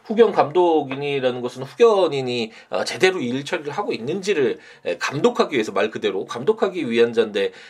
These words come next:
그 후견 감독인이 후견인의 가족이면 아무래도 팔은 안으로 굽잖아요. 그래서 후견인이 잘못하더라도, 아, 어, 본인의 뭐, 아, 자식이, 아들이, 에, 후견인을 하고 있는데 후견 감독인이 그 아버지였다 그러면, 아, 아들이 잘못을, 후견 사무를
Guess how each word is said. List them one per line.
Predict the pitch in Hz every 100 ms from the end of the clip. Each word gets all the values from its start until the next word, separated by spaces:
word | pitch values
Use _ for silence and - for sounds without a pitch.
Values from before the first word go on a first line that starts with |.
| -
그 | -
후견 | 127 214 196
감독인이 | 123 117 147 131 120
후견인의 | 110 - 262 233 165 131 113
가족이면 | 98 110 135 170 131 90 95 98 _ - - -
아무래도 | - 135 190 208 156 104 87 - - -
팔은 | - - -
안으로 | 98 123 - -
굽잖아요. | - 170 175 92 76 - - -
그래서 | - 110
후견인이 | 143 165 147 117
잘못하더라도, | 110 113 135 131 117 104 98 92 - - -
아, | 92 92 85 - - _
어, | 107 90 87 90 -
본인의 | 143 143 123 104
뭐, | 95 90 - -
아, | -
자식이, | - - 127 113
아들이, | 101 120 165 120 95 - -
에, | 95
후견인을 | - 180 160 120
하고 | 143 151
있는데 | 113 107
후견 | 113 170 160
감독인이 | 131 117 110 104 98
그 | 107
아버지였다 | - - 139 147 - - -
그러면, | 104 101 95 - - - -
아, | -
아들이 | - 139 131 131
잘못을, | 117 107 113 107 95 92
후견 | - 165 147 139 139 135
사무를 | 147 120 107